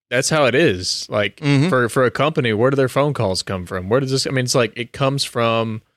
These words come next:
Speaker 1: people. It's not, it's not thin air, but in a way
Speaker 2: No.
Speaker 1: it kind of is.
Speaker 2: Mm-hmm.
Speaker 1: So it's like the, the, the, the security is nice. Um, but it, it's, I find it, I personally find it li-, limiting.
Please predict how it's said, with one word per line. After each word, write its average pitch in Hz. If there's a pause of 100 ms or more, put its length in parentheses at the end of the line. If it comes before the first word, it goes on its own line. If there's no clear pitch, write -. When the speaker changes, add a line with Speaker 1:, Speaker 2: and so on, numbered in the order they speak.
(360)
Speaker 1:
people. 101
It's 110
not, 156
it's 131
not 175
thin 107
air, 95
but 123
in 127
a 131
way 131
Speaker 2:
No. 147
Speaker 1:
it -
kind 131
of 123
is. 110 (600)
Speaker 2:
Mm-hmm. 120
Speaker 1:
So 123
it's 113
like 127 (160)
the, 117 (800)
the, 123
the, 117
the 127
security 160
is 117
nice. 131 (640)
Um, 107 (400)
but 131
it, - (160)
it's, - (400)
I 143
find 156
it, - (100)
I 135
personally 143
find 117
it 110
li-, 110
limiting. 147